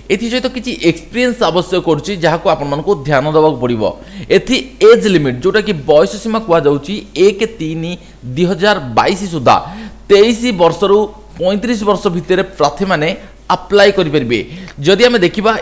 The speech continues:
ଏସ୍ ସି, ଏସ୍ ଟି, ଓ ବି ସିଙ୍କ କ୍ଷେତ୍ରରେ ଏଠି ଆପଣମାନଙ୍କର ଏଜ୍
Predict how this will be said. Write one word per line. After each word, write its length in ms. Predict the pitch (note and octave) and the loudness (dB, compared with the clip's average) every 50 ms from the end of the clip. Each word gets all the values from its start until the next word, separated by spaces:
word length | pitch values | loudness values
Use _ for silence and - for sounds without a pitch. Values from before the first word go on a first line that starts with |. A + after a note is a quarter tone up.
| - - | -6 -4
ଏସ୍ 220 | D3 E3 D#3 - - | -2 -2 -2 -2 -6
ସି, 140 | G3 G3+ G3+ G3+ - - - F#3 - - - | -6 -4 -4 -4 -6 -10 -16 -20 -20 -10 -2
ଏସ୍ 200 | - F3 E3+ - - - | 0 0 0 0 -6 -6
ଟି, 140 | F#3+ G3+ G3+ G3+ F#3+ - - - | -6 -4 -4 -4 -4 -6 -4 -2
ଓ 40 | E3+ E3+ | -2 -2
ବି 140 | D#3+ F3 G3 | -2 -2 -4
ସିଙ୍କ 240 | - G#3+ A3+ A3+ A#3 A3 A3+ | -4 -4 -2 -2 -2 -2 0
କ୍ଷେତ୍ରରେ 460 | G3 E3+ D3 D3+ C#3 C3+ C#3 D3+ E3+ G3+ - - G3+ E3+ - - | -2 -2 -2 -4 -4 0 0 2 2 0 -2 -4 -12 -16 -6 -2
ଏଠି 280 | C3+ D#3+ D#3+ - G3+ G#3+ | -2 -2 0 0 2 2
ଆପଣମାନଙ୍କର 560 | G3 F3+ D#3+ E3 D#3+ E3 D#3+ E3+ C#3+ F3+ F#3 - - - - - - | 2 2 0 0 0 0 0 -2 -2 0 0 0 -2 -4 -8 -4 0
ଏଜ୍ 240 | E3 G3+ G3+ E3 | 2 2 2 2